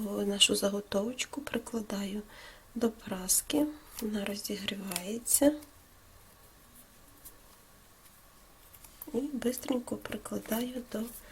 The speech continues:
молда. Прожимаю пальцями. Ось така текстура получається. П'ять до нашого, нашої прасочки. Прогріваю. Прасочка в мене стоїть на двіючці.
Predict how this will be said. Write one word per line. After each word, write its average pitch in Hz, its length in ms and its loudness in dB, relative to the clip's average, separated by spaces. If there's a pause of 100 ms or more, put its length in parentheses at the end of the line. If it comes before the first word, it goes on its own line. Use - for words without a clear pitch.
(320)
молда. 208 560 0 (380)
Прожимаю 208 580 6
пальцями. 240 760 4 (1600)
Ось 220 180 0
така - 360 -4
текстура - 580 2
получається. 262 1080 4 (1000)
П'ять 214 360 -2 (120)
до 254 200 10
нашого, 254 720 8 (280)
нашої 247 460 4
прасочки. - 720 0 (540)
Прогріваю. 190 840 -2
Прасочка 220 580 4
в 202 40 2
мене 202 260 6
стоїть - 460 4
на 214 120 2
двіючці. 208 920 2